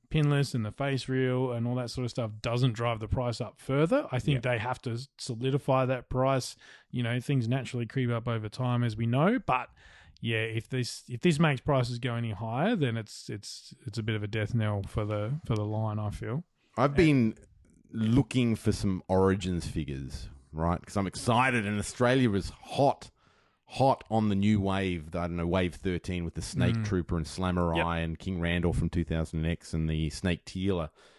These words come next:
Speaker 2: So I've been trying to see if they're in store. So I've
Speaker 1: Mm.
Speaker 2: been checking out a few stores.
Speaker 1: Hmm.
Speaker 2: Um, and I work in the city, so I can pop through to see Myer and check out Zing and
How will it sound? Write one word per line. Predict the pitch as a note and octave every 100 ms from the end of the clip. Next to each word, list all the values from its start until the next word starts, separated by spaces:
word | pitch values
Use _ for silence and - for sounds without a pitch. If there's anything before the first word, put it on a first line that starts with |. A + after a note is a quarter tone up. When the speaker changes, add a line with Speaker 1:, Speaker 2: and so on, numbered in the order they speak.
| _
Speaker 2:
So | -
I've | F2
been | G#2 -
trying | - C3
to | C3+
see | - C3 B2
if | G#2+
they're | - G#2+ G2+ G2 E2+ - _ -
in | G2+ F2+
store. | - F#2 F#2+ F2+
So | - F#2
I've |
Speaker 1:
Mm. | C3
Speaker 2:
been | A#2
checking | - D#3 C#3+
out | G#2 G2 - _ _ _
a |
few | - F#2
stores. | - - G2 G3 - _
Speaker 1:
Hmm. | G3+ C3 - _ _ _ -
Speaker 2:
Um, | F#2+ F#2 F2+ - _ _
and | G#2+
I | A2+
work | D3 D3
in |
the | F#2
city, | D#2+ F2 F2
so | F2
I |
can | E2+
pop | - F2+
through | - F2 E2
to | D#2 D#2+
see | - - E2 D#2+ D#2 - _ -
Myer | A#2 A2+ A2+ G#2 G2+
and | E2
check | - -
out | D#2 D2+ -
Zing | F2 A#2+ A#2+ A2+ G#2+
and | F2+ D#2+ D2+ D2